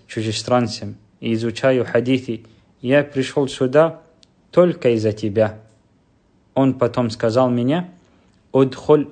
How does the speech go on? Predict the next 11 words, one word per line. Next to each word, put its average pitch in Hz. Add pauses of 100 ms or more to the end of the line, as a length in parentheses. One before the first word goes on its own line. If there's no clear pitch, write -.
ва 120
ла 147
ярака 113
ахад». - (480)
«Заходи, 120 (240)
и 117
пусть 170
никто 135
не 120
видит 117
тебя». 110